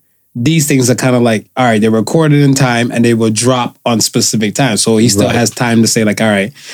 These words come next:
Speaker 1: for these few months while we're recording Family Feud,
Speaker 2: Yeah.
Speaker 1: I ain't doing nothing and stuff like that." And then when Family Feud is not airing, I can get to other shit.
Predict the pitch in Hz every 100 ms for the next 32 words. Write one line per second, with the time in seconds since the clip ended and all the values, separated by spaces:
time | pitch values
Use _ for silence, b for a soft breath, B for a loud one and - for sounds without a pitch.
0 | B - 123 165 147 180 156 147 147 139
1 | 127 127 131 120 151 139 131 139 135 131
2 | 127 151 160 247 269 113 104 - _ _
3 | _ _ 165 170 156 151 151 139 135 131
4 | 117 - 120 107 113 107 98 101 90 _
5 | _ _ _ _ _ _ 123 131 151 151
6 | 139 127 117 _ _ _ _ _ _ _
7 | _ 127 165 156 175 160 156 156 143 147
8 | - 170 190 139 123 131 147 147 - 147
9 | 135 123 - 110 87